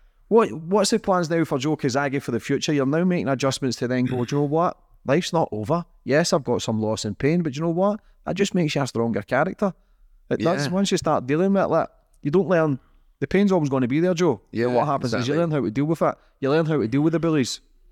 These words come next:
Speaker 1: You learn how to become one of the best fighters ever. You learn, everything's about a learning curve. Every day is a school day.
Speaker 2: Yeah.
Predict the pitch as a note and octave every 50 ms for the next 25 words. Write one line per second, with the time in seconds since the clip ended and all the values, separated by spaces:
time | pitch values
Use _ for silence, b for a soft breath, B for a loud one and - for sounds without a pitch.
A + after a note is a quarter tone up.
0 | _ _ _ - - - A2 A#2 B2+ C#3+ C#3 B2+ C3+ A#2 G#2 G#2+ G2+ - A#2 A2
1 | A2 A2 G#2+ G2+ G2+ F#2 G#2 G2+ - - G#2+ G2+ E2 F#2+ G2+ G#2+ G#2+ C3+ C3+ -
2 | _ _ _ _ _ _ _ _ - A2+ A2+ B2+ C3+ C#3+ A#2+ - _ _ _ -
3 | - C3 C3+ C3+ D3 C#3 - C3+ B2 A#2+ A2 A#2 G#2+ - G#2 G2+ G#2+ A2+ B2+ C3
4 | A#2+ - B2+ A#2 C3 C3 C#3 C#3+ A#2 A2+ A2 A2+ A2 F#2+ G2 G2 - - A2 G#2+
5 | A2 A2+ B2+ B2+ A#2+ G#2